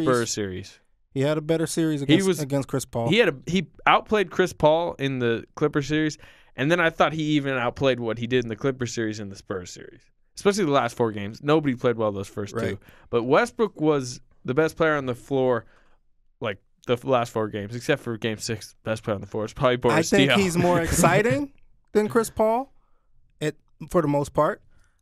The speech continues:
Speaker 2: I think he's more electric than Chris Paul, definitely.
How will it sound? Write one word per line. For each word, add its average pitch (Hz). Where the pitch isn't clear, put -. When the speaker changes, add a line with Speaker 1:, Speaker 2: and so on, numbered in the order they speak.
Speaker 2:
I 143
think 170
he's 160
more 165
electric 165
than 135
Chris 131
Paul, 101
definitely. 101